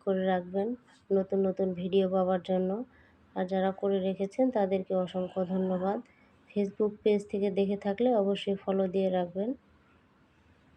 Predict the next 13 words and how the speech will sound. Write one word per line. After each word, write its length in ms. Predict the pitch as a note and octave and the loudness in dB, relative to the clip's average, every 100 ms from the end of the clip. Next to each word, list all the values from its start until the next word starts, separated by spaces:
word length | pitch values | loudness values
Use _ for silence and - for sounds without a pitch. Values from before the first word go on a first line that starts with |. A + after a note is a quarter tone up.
| _ _ _ _ _ _ _ _ _ _ | _ _ _ _ _ _ _ _ _ _
কোথাও 280 | A3 A3 G#3 | -6 0 0
বুঝতে 300 | G3 G#3 - | 0 -2 0
না 120 | F#3 G#3 | 0 2
পারলে, 320 | G#3 G3+ G3+ | 2 2 2
সমস্যা 440 | G3+ G3+ G3+ G3 G3+ G3 G3 | 0 0 0 0 0 0 0
মনে 180 | G3+ G3 G3 | 0 0 0
হলে 200 | G3 F#3+ | 0 0
আপনারা 300 | F3+ F#3+ F#3+ | -2 -2 0
আমাকে 240 | F#3 F#3 F#3 - | 0 -2 -6 -2
কমেন্ট 300 | F#3+ F#3+ F#3 | 0 0 -2
করে 200 | - F#3+ F#3+ | -2 0 2
জানাবেন। 440 | F#3 F#3 F3+ G3 C4+ - - - _ - _ _ _ _ _ _ _ _ _ _ _ _ _ _ _ _ _ _ _ _ _ _ _ - _ _ _ _ _ _ _ _ - _ | 2 2 0 -2 -4 -10 -20 -20 _ -20 _ _ _ _ _ _ _ _ _ _ _ _ _ _ _ _ _ _ _ _ _ _ _ -20 _ _ _ _ _ _ _ _ -20 _
তো 80 | - | -10